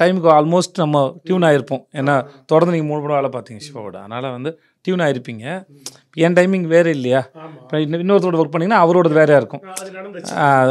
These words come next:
Speaker 1: அது, அதனால தான் கேட்டேன்.
Speaker 2: ஸ்வீட் ஸ்டால் சீன் எடுக்கும்போது அந்த ஒரு காமெடி பஞ்ச் டைம் இருக்குல்ல, அது போச்சு. ஒரு, ஒரு ஷாட் இப்போ ஒரு டேக் எடுத்து முடிச்ச உடனே, அ, நீ கேட்டார் கூப்பிட்டு, "உங்களுக்கு ஹாப்பியா, திருப்தியா, இந்த டைமிங்லாம் ஓகேவா?" நீங்க கேட்டீங்க.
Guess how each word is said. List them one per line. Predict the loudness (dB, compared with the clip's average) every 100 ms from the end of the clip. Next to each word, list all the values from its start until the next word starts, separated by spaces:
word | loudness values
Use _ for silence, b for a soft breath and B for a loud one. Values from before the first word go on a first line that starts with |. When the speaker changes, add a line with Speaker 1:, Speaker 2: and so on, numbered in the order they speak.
| 2
Speaker 1:
அது, | 0
அதனால | -4 -2 0
தான் | 0 -2
கேட்டேன். | -6 -10
Speaker 2:
ஸ்வீட் | -18
ஸ்டால் | -14 -10 -10
சீன் | -8 -6
எடுக்கும்போது | -6 -6 -6 -4 -6 -10 _ B B B
அந்த | -4
ஒரு | -2 -2
காமெடி | 0 0 0
பஞ்ச் | -2 -4 -4 -4
டைம் | -2 -4
இருக்குல்ல, | -6 -8 -10 _ _ _
அது | -6 -4 -2 -4 -4 -6 -12 -18 _
போச்சு. | -8 -8 -10 _ _ _ _ _
ஒரு, | 0 4 6
ஒரு | 6 6
ஷாட் | 6 4
இப்போ | 2 -2 0
ஒரு | 0 -2 -2 -2
டேக் | -2
எடுத்து | -2 -6 -4
முடிச்ச | -6 -6
உடனே, | -8 -6 -6 -8 -10 _ _ -14
அ, | -12 -10
நீ | -6
கேட்டார் | -6 -6 -6 -4 -4
கூப்பிட்டு, | -8 -14 -18 _ _
"உங்களுக்கு | -4 -2 2
ஹாப்பியா, | 0 0 -6 -6 -6
திருப்தியா, | -6 -4 -4 -4 -4
இந்த | -8 -4 -4
டைமிங்லாம் | -2 -2 -4 -2
ஓகேவா?" | -2 -2
நீங்க | -2 -2
கேட்டீங்க. | -2 -4